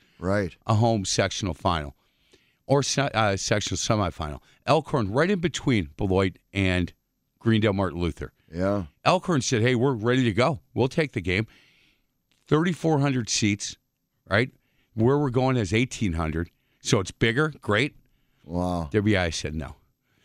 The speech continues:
Speaker 2: So they're gonna make us travel an hour and forty minutes to get there. Beloit, it's got about a twenty-minute ride,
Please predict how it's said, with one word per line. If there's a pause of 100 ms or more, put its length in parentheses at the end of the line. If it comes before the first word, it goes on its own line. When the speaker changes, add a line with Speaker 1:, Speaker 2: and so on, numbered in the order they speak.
(420)
Speaker 2:
So
they're
gonna
make
us
travel
an
hour
and
forty
minutes
to
get
there.
Beloit,
it's
got
about
a
twenty-minute
ride,